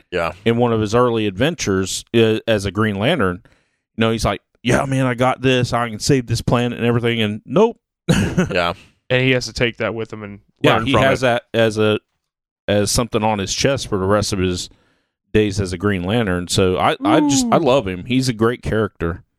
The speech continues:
Speaker 1: Yeah.
Speaker 3: Be down for
Speaker 1: Yeah.
Speaker 3: that.
Speaker 1: Do you think we'll ever see a, uh,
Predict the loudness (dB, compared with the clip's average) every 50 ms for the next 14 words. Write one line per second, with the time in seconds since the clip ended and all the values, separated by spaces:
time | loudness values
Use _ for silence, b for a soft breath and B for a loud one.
0 | _ _ _ _ _ _ _ _ _ _ _ _ -12 -12 -10 -12 -12 -18 _ _
1 | _ _ -4 -4 -4 -4 -4 -4 -2 -2 -2 -2 _ _ _ _ _ _ _ _
2 | _ _ _ _ _ _ _ _ _ _ _ _ _ _ _ _ _ _ -8 -2
3 | 0 0 0 0 0 0 2 4 2 2 2 2 -2 -2 -2 -4 -4 -2 -2 -2
4 | 0 0 2 2 2 0 0 -2 -2 -4 -4 -6